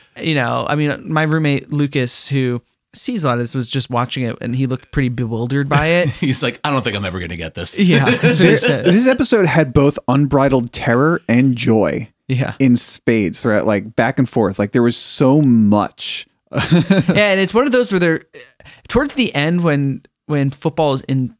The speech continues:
Speaker 1: in true, like, existential
Speaker 2: Spiral, yeah.
Speaker 1: peril, I was like, "They're really going for it." And I love, like, they've left behind any sort of pretense, like, "We need to keep this tethered." It was like,
Speaker 2: <laughs>
Speaker 1: "Oh, it's gone now." And, and I love, you know, that's why I love the shows that they'll go there.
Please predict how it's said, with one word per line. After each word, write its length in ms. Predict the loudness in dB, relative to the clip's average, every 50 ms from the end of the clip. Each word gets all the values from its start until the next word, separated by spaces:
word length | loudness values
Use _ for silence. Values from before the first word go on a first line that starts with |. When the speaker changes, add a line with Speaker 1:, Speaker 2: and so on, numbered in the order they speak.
| _ -10 -6
Speaker 1:
in 380 | -4 -4 -2 -2 -4 -6 -8 -10
true, 280 | -10 -6 -4 -4 -4 -4
like, 340 | -4 -6 -8 -10 -14 -18 -12 -10
existential 560 | -8 -6 -4 -2 -2 -2 -2 0 0 -2 -2
Speaker 2:
Spiral, 60 | 0
yeah. 60 | 0 0
Speaker 1:
peril, 500 | 0 2 2 2 0 0 -2 -2 -4 _ -18 -20 -18 -10 -6
I 120 | -2 0
was 180 | 0 0 0 0
like, 220 | -2 -2 -4 -8 _ _ _ -2
"They're 180 | 0 0 0 0
really 360 | 0 0 0 2 2 0 0
going 400 | -2 -2 -2 -2 -2 -2 -4 -6
for 280 | -8 -10 -10 -8 -8 -8
it." 120 | -8 -6 -4
And 220 | -2 -2 0 0
I 100 | 0 -2
love, 640 | -2 -2 -2 0 0 0 2 0 0 -2 -4 -4 -4
like, 260 | -4 -4 -4 -8 -18 _ _ _ _ _ _ _ _ -4
they've 200 | -2 -2 0 0
left 240 | 0 -2 -2 0 -2
behind 300 | -2 0 0 0 -2 -2
any 200 | -2 -2 -2 -2
sort 200 | -2 -4 -4 -6
of 140 | -6 -8 -6
pretense, 360 | -6 -4 -2 -2 -4 -4 -4
like, 80 | -4
"We 80 | -4 -2
need 180 | -2 -2 -4 -6
to 60 | -6
keep 200 | -6 -6 -6 -6
this 140 | -6 -10 -8
tethered." 500 | -6 -4 -4 -2 -2 -2 -2 -2 -2 -6 -8 -12 -14 -20 -12 -6 -2
It 120 | 0 0 2
was 200 | 2 2 2 2
like, 200 | 2 0 0 -2 -2 -4 -4 -4 -4 -4 -6 -6
Speaker 2:
<laughs> 340 | -6 -4 -8 -8 -6 -4 -2
Speaker 1:
"Oh, 160 | 0 0 0
it's 140 | 0 0 -2
gone 300 | -2 0 0 0 0 0 -2
now." 320 | -2 -2 -2 -2 -2 -2 -4 -6 -10 -8 -6
And, 360 | -4 -2 -2 -2 -2 -4 -6 -8 -14 -20 -20 -20 _ _ -6
and 140 | -2 -2 0
I 80 | 0 0
love, 240 | 0 0 0 -2 -4 -10 -10 -6 -2
you 80 | 0 0
know, 100 | 0 0
that's 140 | 0 0
why 80 | 0 0
I 20 |
love 160 | 2 2 0 0
the 80 | -2
shows 300 | -2 0 0 0 0 0
that 100 | -2 -4
they'll 140 | -4 -4 -4
go 240 | -2 -2 -2 -2 -2
there. 340 | -2 -4 -6 -6 -8 -10